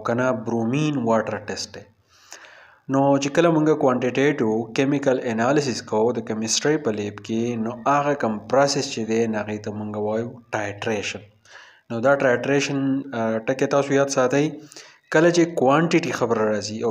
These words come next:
بیا د هغې کیمیکل انالیسیس، نو دا ټایټریشن ټکی ځان سره یاد ساتئ. نو دا به تاسو سره چې دی نه هېرېږي. بیا بل زموږ سره دی چې دا یو فارموله ده،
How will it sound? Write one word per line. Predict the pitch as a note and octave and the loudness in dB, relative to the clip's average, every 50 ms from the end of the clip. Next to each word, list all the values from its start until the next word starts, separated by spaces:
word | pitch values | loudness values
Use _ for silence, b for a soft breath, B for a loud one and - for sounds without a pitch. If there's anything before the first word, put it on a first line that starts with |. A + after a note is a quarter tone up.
| A2 | 2
بیا | B2+ C3+ C3+ | 2 4 4
د | C3+ | 4
هغې | C#3 C#3 C#3 - - | 4 2 0 0 2
کیمیکل | F3+ F#3 F3 E3 C#3 C3+ B2 | 4 4 4 4 4 2 2
انالیسیس، | A#2 A2 G#2+ G#2+ G#2+ G#2+ - - A2+ G#2+ A2 | 0 -2 -2 -2 -2 -4 -4 -6 -8 -6 -6
نو | A2 A2 G#2+ B2+ | -6 -2 2 2
دا | C3 C3 C3 | 2 4 4
ټایټریشن | B2+ A2+ A2 A2+ B2+ C3 B2 B2+ B2+ A2+ C3 | 2 2 2 2 0 -2 -2 -2 -4 -4 -4
ټکی | A#2 A2+ A#2 A2+ | -2 -2 -2 -2
ځان | A#2+ A#2 A#2 | -2 -4 -2
سره | B2 A2+ A#2 | 0 2 2
یاد | B2 A#2+ - | 2 2 0
ساتئ. | - - - - C3+ C#3 C3+ B B B B B B B B B B | -2 -2 0 0 0 -2 -2 B B B B B B B B B B
نو | - A#2 A2+ B2 | -6 -2 0 2
دا | B2 | 2
به | B2 - | 2 2
تاسو | B2+ B2 B2 | 0 0 0
سره | - A2+ - | 0 -4 -2
چې | - A#2 A2+ | -2 -4 -2
دی | A2 G2+ | -2 -4
نه | G2 F#2+ F#2+ | -4 -6 -10
هېرېږي. | F#2+ F#2 F#2 F#2 F#2+ F#2+ - - _ b b b b b b b b b b b b b b b b b - A#2+ | -10 -12 -12 -14 -16 -18 -20 -20 _ b b b b b b b b b b b b b b b b b -4 2
بیا | D3 D#3 D#3+ D#3+ D#3+ | 4 6 6 6 6
بل | F#3 F#3+ F3+ E3 | 6 6 6 6
زموږ | E3+ E3+ F3+ E3+ E3+ | 4 4 4 4 4
سره | D#3 C3 B2+ C3+ | 4 4 6 6
دی | D3 D3+ D#3 D#3 D3+ D#3 | 6 6 6 6 4 2
چې | B2+ A#2 A#2 B2+ C3+ D#3 - - - - - _ - C#3 A#2+ A#2 | 2 2 4 4 2 2 0 -6 -12 -16 -18 _ -12 -6 0 4
دا | C3+ C#3+ D3 | 6 6 6
یو | D3 C#3+ C#3 | 6 4 4
فارموله | B2 A#2 A#2 B2 B2 C3+ C3+ C3 | 4 4 4 2 2 4 4 6
ده، | B2+ | 4